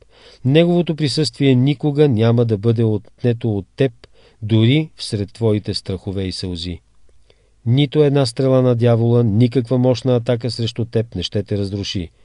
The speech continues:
Твоят баща вече е пуснал в действие своя план за твоето освобождение. Той просто чака ти да се хванеш за него с пълно упование. Той иска ти да можеш да кажеш в лицето на всички твои страховити изкушения:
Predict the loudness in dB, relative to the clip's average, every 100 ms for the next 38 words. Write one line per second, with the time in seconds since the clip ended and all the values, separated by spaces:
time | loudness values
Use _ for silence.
0 | _ -20 -20 _ 2 6 6 4 0 0
1 | 0 0 -2 -10 0 0 0 -4 -2 -4
2 | -2 0 0 0 0 -2 -2 -6 -6 -4
3 | -2 -2 -2 -4 -4 -10 _ -12 -10 -10
4 | -6 0 0 -2 -8 -8 -12 -10 -10 -8
5 | -8 -6 -6 -8 -12 -18 _ _ -20 -20
6 | _ _ _ 2 2 2 -2 -2 -2 0
7 | 0 -4 -4 -4 -2 -6 -4 -2 0 0
8 | 0 0 0 -2 -8 -10 -8 -4 -2 -2
9 | -6 -10 -12 -12 -12 -16 _ _ _ _
10 | 0 2 2 2 -2 0 0 2 2 2
11 | -2 -2 -4 0 0 -2 -8 -8 -8 -4
12 | -6 -4 -8 -6 -10 -8 -10 -8 -4 -4
13 | -6 -12 -10 -8 -8 -8 -12 -12 -10 -8
14 | -8 -10